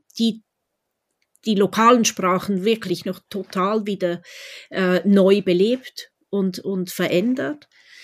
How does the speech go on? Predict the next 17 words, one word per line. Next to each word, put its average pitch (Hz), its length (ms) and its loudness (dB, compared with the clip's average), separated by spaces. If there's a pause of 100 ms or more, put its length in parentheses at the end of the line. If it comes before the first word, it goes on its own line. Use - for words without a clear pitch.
(440)
Und 262 320 4
es - 140 2
gibt 254 220 2
seit 240 360 2
den, 226 520 2
seit 226 500 0
der 208 120 2
philippinischen 208 640 -2
Revolution 190 640 0
ach-, 180 380 -4
in 202 100 -4
den 190 160 -2
achtzehnhundertachtziger 208 920 -4
Jahren 185 500 0
eine, 175 360 0
eine 175 180 0
politisch, - 840 0